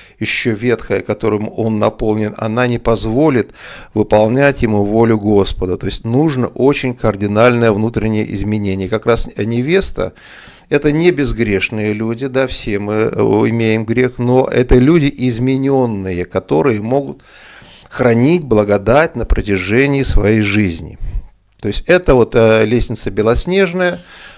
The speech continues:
в которой идут, э, э, люди. Это такая очень спасительная лестница.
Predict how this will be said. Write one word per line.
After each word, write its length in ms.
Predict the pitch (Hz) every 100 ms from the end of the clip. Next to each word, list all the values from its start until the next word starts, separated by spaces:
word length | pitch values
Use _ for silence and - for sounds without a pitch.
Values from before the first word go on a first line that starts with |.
| -
в 60 |
которой 460 | - 160 156 147 147
идут, 280 | 143 143 -
э, 40 |
э, 1400 | 131 127 127 123 123 120 117 117 113 113 113 113 107 113
люди. 300 | 120 117 110
Это 140 | 117
такая 260 | - 123 131
очень 240 | 131 135
спасительная 800 | 131 - 139 - 160 131 101 98 104
лестница. 720 | 127 160 - 120 - 95